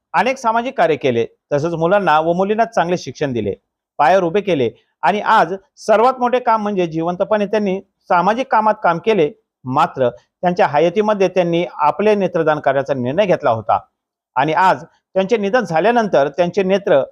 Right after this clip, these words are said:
हे मुलांना घरात सांगितल्याप्रमाणे त्यांनी देखील वडिलांची शेवटची इच्छा म्हणून त्यांचे डोळे जिवंत ठेवण्याचे काम केले असल्याची माहिती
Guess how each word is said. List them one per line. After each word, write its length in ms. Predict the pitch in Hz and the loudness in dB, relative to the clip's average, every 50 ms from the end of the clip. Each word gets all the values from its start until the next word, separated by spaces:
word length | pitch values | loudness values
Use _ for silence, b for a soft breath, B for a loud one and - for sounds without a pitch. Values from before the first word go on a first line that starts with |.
| - | -6
हे 120 | 135 180 202 | -2 -2 0
मुलांना 400 | 196 180 180 180 196 202 208 202 | 2 2 2 2 2 2 0 -2
घरात 320 | 160 123 127 131 160 226 | -2 -2 0 2 2 2
सांगितल्याप्रमाणे 680 | - - 202 190 190 185 185 - 165 156 151 139 135 131 | 0 0 0 0 2 0 0 0 0 0 0 0 -2 -2
त्यांनी 280 | - 151 139 143 147 | -2 -2 -4 -2 -2
देखील 360 | 143 151 143 - - 139 110 - _ _ _ _ _ _ _ - | -4 -4 -4 -2 -2 -2 -2 -4 _ _ _ _ _ _ _ 0
वडिलांची 460 | 151 180 202 214 220 226 214 269 240 | 0 2 2 2 0 0 0 -4 -4
शेवटची 400 | - - 190 190 208 202 - 233 | -2 0 2 2 2 0 -2 -6
इच्छा 240 | 196 - - 208 208 | -6 -4 -2 -2 0
म्हणून 360 | 196 202 202 180 147 156 208 | 0 0 0 0 -4 -6 -8
त्यांचे 440 | - _ - - 175 180 175 220 202 | -16 _ -2 -2 0 0 2 0 2
डोळे 240 | 180 185 185 185 | 4 4 4 4
जिवंत 400 | 175 143 143 156 190 220 226 - | 2 0 -2 0 0 0 0 -2
ठेवण्याचे 400 | 226 170 170 143 143 147 135 165 | -2 0 0 0 0 0 -2 -4
काम 260 | 156 - 127 123 120 117 | -4 -2 -2 -2 -2 -2
केले 240 | - 123 113 107 | -2 -4 -2 0
असल्याची 400 | 107 110 110 - 131 123 - 135 | 0 0 -2 -2 -8 -8 -6 -6
माहिती 480 | 123 120 123 143 185 196 - 151 123 123 | -4 0 0 0 0 2 2 0 0 0